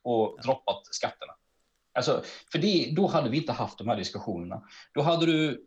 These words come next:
Speaker 1: du hade inte haft en diskussion på stora och små bolag. Då hade du fått tillbaka så mycket i relation som du har betalat in. Alltså, är du ett litet bolag så har du fått tillbaka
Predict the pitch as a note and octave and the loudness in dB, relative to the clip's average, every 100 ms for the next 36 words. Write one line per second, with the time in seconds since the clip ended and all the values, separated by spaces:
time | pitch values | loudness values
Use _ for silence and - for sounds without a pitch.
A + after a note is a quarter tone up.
0 | _ C#3+ C#3 D#3+ D3+ C#3+ C3 A#2+ A#2+ - | _ -4 2 2 2 0 0 -2 -2 -2
1 | A#2+ A2 A2 - D3 B2 G#2+ G#2+ A#2+ G2+ | 0 -2 -4 -2 -2 2 0 2 0 0
2 | A#2 A2+ A2 F2+ F#2 A2 - _ C#3 F#3+ | 0 0 0 0 -2 -4 -12 _ 0 0
3 | G#3 G#3 A#3+ A3+ - - G3+ E3 E2 - | 2 0 0 -2 -8 -6 0 2 0 -2
4 | F#2+ - F#2+ F2 C3 A#2+ A#2 - A#2+ G2+ | -6 -4 -4 -4 -4 -2 0 0 -2 -2
5 | G2+ G#2+ G2+ G2+ G#2 F#2 G2 G#2+ E3 B3 | -2 -2 -2 -2 -2 0 -2 -4 -4 -6
6 | - D3 - C#3 C3+ A2+ A2 A2+ B2 D#3+ | -6 -4 -2 0 0 -2 -4 -8 -6 -4
7 | F#3+ - - C#3+ B2 - - A2 - | 0 -2 -2 -6 -6 -10 -2 -2 0